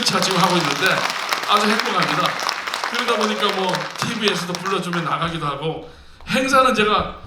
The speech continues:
거의 대한민국에서 거의 최고라고 할-, 합니다. 왜? 다른 나-, 가수들은 노래만 하지만 저는 아시다시피 색소폰 불지, 트럼본 불지. 혹시 안 보신 분은 이따가 나팔박 티비라는 제 채널이 있습니다. 유튜브.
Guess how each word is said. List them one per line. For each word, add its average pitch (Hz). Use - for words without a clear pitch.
거의 214
대한민국에서 202
거의 269
최고라고 202
할-, 143
합니다. 139
왜? 156
다른 196
나-, 180
가수들은 214
노래만 208
하지만 165
저는 190
아시다시피 175
색소폰 196
불지, 175
트럼본 214
불지. 127
혹시 214
안 180
보신 214
분은 220
이따가 185
나팔박 214
티비라는 180
제 170
채널이 214
있습니다. 143
유튜브. 151